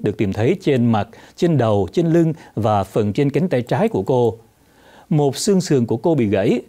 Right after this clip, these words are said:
Báo cáo cũng cho biết thêm, có thể cô đã bị ngạt thở,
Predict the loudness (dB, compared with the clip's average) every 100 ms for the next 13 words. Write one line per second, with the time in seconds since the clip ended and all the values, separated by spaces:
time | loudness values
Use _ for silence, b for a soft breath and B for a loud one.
0 | _ _ _ b b b -2 -2 0 -2
1 | 0 -2 -2 -2 -2 0 0 2 0 -2
2 | B B -4 -2 0 0 0 0 2 2
3 | 2 2 0 -2 -2 -2 0